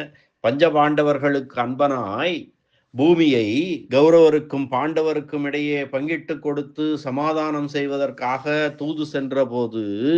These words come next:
துரியோதனன் என்னும் அரசனால் இழிவான சொற்களை சொல்ல பெற்றவன் அல்லவா அவன்? அப்படி சொல், இழிவாக திட்டப்பட்டவன் தானே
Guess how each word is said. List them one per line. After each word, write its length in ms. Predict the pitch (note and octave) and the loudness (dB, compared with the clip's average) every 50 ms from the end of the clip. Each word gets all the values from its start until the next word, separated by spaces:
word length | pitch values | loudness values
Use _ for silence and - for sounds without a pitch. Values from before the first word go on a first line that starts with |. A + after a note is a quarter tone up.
| E3 D3 - - _ _ _ _ _ _ _ _ _ _ _ _ _ _ _ _ _ _ _ _ _ _ _ _ _ _ _ _ _ _ _ _ - | 2 0 -2 -8 _ _ _ _ _ _ _ _ _ _ _ _ _ _ _ _ _ _ _ _ _ _ _ _ _ _ _ _ _ _ _ _ -2
துரியோதனன் 720 | A2 C3 C#3+ D3 D3+ C#3+ C#3+ C#3 C#3 C3+ C#3 C#3 D3 D3+ | 2 4 6 6 8 6 6 4 2 2 2 2 2 2
என்னும் 360 | D3 C#3+ C3+ C#3 C#3 C#3 C3+ | 2 2 2 2 0 0 0
அரசனால் 760 | C3+ C3 C3 B2+ - C#3+ C3+ B2+ C3 C#3+ D3 D3+ D3 C#3+ - - | 0 0 -2 -2 -2 -2 -2 0 0 0 0 0 -2 -4 -6 -8
இழிவான 760 | A2 A#2+ B2 C3+ C#3 C#3+ C#3 C#3 C#3+ C#3+ D3 D3+ D3+ D3+ D3+ | -6 -4 -2 0 2 4 4 6 6 6 6 6 4 0 -2
சொற்களை 480 | C#3+ D3+ C#3+ C3 - - C#3+ C#3+ C3+ B2+ | -2 -4 -6 -4 -4 -4 -4 -4 -4 -6
சொல்ல 280 | - C#3+ C3+ C#3+ D3 | -6 -8 -6 -4 -6
பெற்றவன் 460 | C#3 C3+ C#3+ C3+ A#2+ D3 C#3+ C#3+ C#3+ C#3+ | -4 -4 -8 -6 -4 -4 -2 -2 -2 -2
அல்லவா 400 | C#3+ C#3+ D3 D3+ D3 D3 C#3 C#3 | -4 -2 -2 0 0 0 0 0
அவன்? 500 | C#3 C3+ D3+ E3 F#3 F#3+ D#3 B2 - _ _ _ _ _ _ _ _ _ _ _ _ _ _ _ _ _ _ _ _ _ _ _ _ _ _ _ _ _ _ _ _ _ | -2 -4 -6 -8 -10 -12 -16 -18 -20 _ _ _ _ _ _ _ _ _ _ _ _ _ _ _ _ _ _ _ _ _ _ _ _ _ _ _ _ _ _ _ _ _
அப்படி 240 | - - - C3+ B2+ | -14 -6 -6 -6 0
சொல், 200 | - C3 B2 A#2+ | 0 0 0 0
இழிவாக 760 | B2+ A#2+ B2+ C#3+ D3+ D3 D3 D3 C#3+ D#3 D3+ D3 C#3 B2 - - _ _ _ | -2 0 2 4 4 4 4 4 4 4 4 2 2 0 -4 -12 _ _ _
திட்டப்பட்டவன் 680 | C#3 C3+ B2+ D3+ C#3 C#3 D3 B2 D3 C#3+ C#3+ C#3+ C#3+ | -4 0 0 0 2 2 0 0 2 2 2 2 2
தானே 340 | C#3 C#3+ D3+ D#3+ F3+ F#3+ | 2 2 2 4 4 4